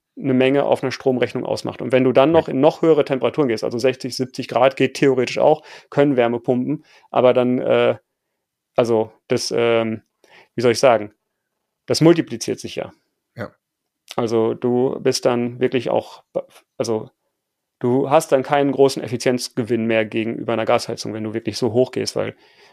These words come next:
Speaker 1: man muss ja auch wieder gucken, also jetzt aus klimatechnischer Sicht, weil Strom,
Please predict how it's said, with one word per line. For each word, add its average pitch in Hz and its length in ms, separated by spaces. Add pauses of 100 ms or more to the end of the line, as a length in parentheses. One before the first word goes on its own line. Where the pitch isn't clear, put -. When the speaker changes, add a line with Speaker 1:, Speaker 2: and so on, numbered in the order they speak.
(120)
Speaker 1:
man 117 80
muss 113 120
ja 127 80
auch 117 140
wieder 120 160
gucken, 135 400 (340)
also 113 280
jetzt 135 240
aus - 420
klimatechnischer 123 800
Sicht, 117 400
weil 110 400
Strom, 143 560